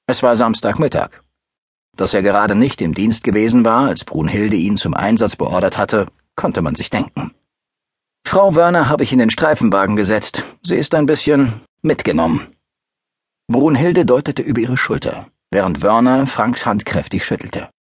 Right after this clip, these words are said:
In seinen Augen lag keine Spur von Unbehagen. Offensichtlich brachte ihn nicht einmal der Fund einer Leiche aus der Fassung. „Ja, mein G P S hat mir gesagt, dass wir hier abkürzen können.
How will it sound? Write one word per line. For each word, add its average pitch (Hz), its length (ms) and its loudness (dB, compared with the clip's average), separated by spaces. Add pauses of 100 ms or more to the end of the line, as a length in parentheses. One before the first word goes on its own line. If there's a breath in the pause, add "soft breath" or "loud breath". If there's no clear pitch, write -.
(720)
In 120 140 4
seinen 135 260 2
Augen 120 320 2
lag 107 180 2
keine 98 300 -2
Spur - 300 -4
von 71 160 -6
Unbehagen. - 600 -4 (760)
Offensichtlich 139 840 0
brachte 143 300 -2
ihn 104 140 2
nicht 131 200 2
einmal 104 320 2
der 85 140 0
Fund - 320 -2
einer 90 200 0
Leiche 98 380 -2
aus - 160 -8
der - 120 -4
Fassung. - 460 -8 (1400)
„Ja, 104 140 0
mein 107 320 2
G 131 160 2
P 131 120 2
S - 200 2
hat 123 160 -2
mir 98 100 0
gesagt, 95 420 2
dass 101 140 -4
wir 90 120 0
hier 120 200 4
abkürzen 120 480 0
können. 104 360 0